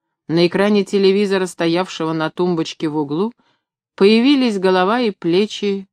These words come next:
Гоберти. Он вытирал и обмахивал платком пунцово-красное лицо. Березин засуетился.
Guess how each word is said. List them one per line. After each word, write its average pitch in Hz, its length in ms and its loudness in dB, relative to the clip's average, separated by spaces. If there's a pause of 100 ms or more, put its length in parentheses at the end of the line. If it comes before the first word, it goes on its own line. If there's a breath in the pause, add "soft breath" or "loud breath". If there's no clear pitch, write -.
(100)
Гоберти. 135 880 -4 (600)
Он 160 280 0
вытирал 165 580 -2 (260)
и 170 100 -4
обмахивал 175 680 0
платком 208 720 -2 (240)
пунцово-красное 160 1200 0
лицо. 139 600 -8 (640)
Березин 160 480 0
засуетился. 156 1000 -8